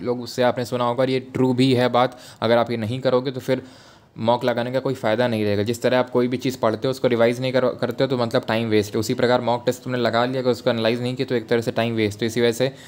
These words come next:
भले कम लगाओ लेकिन अच्छे लगाओ, ढंग से लगाओ, जो, जहाँ पे एग्जाम पैटर्न पे बेस्ड हो और अच्छे से उसको एनालाइज करो। जब ढंग से एनालाइज कर लिया कि हाँ ये मिस्टेक्स मुझे अगले मॉक में नहीं करनी, because एनालिसिस में उतना ही टाइम जाना चाहिए जितना आप मॉक टेस्ट लगाने में देते हो या फिर उससे कहीं ज़्यादा जाना चाहिए। मतलब at least उतना तो जाना ही चाहिए कि आपने कहाँ मिस्टेक की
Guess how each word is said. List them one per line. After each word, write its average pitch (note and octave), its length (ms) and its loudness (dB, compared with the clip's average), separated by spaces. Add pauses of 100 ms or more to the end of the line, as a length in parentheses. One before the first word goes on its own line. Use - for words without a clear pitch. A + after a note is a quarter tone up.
(240)
भले B2+ 200 2
कम C3+ 180 0
लगाओ B2+ 240 2
लेकिन D3 360 -2 (420)
अच्छे A#2+ 300 2
लगाओ, C#3+ 220 4
ढंग B2+ 260 -2
से C3+ 120 -4
लगाओ, C3 200 2
जो, A#2+ 220 -2
जहाँ A2 240 0
पे B2+ 140 -2
एग्जाम A#2 300 -2
पैटर्न A#2 360 -2
पे B2+ 80 -6
बेस्ड B2 300 0
हो D3 60 4
और C3 200 2
अच्छे B2+ 260 -2
से C3 80 0
उसको B2+ 180 -2
एनालाइज B2 400 2
करो। G#2 280 -4
जब A2+ 160 0
ढंग A#2 160 -2
से B2+ 80 -4
एनालाइज A#2+ 280 -2
कर B2+ 160 2
लिया C3 180 2
कि B2+ 100 -2
हाँ A#2 180 0
ये A#2+ 160 2
मिस्टेक्स A#2+ 400 0
मुझे A#2+ 160 -2
अगले A#2+ 200 2
मॉक A2+ 240 0
में B2 80 -2
नहीं A#2+ 160 -2
करनी, A2+ 280 2
because A#2 300 2
एनालिसिस A2+ 500 -2
में C#3+ 160 -2 (400)
उतना C#3 260 2
ही C#3+ 120 0
टाइम C3+ 220 0
जाना B2 240 0
चाहिए C3 180 -2
जितना B2 240 -2
आप B2 120 0
मॉक A2+ 220 0
टेस्ट D3 240 0 (360)
लगाने B2 480 2
में C3+ 100 0
देते A#2 220 0
हो A#2 40 4
या A#2 80 4
फिर C3 200 0
उससे B2+ 240 0
कहीं B2+ 240 -2
ज़्यादा A#2 300 2
जाना G#2+ 220 -2
चाहिए। G#2+ 180 -4
मतलब A#2 240 0
at - 80 -10
least C3 200 -4
उतना B2 240 -2
तो B2+ 100 -4
जाना A2+ 260 -2
ही A#2+ 60 -6
चाहिए A#2+ 200 -8
कि B2+ 60 -4
आपने A#2 220 -2
कहाँ A2+ 200 -2
मिस्टेक A#2 360 -4
की B2 200 -4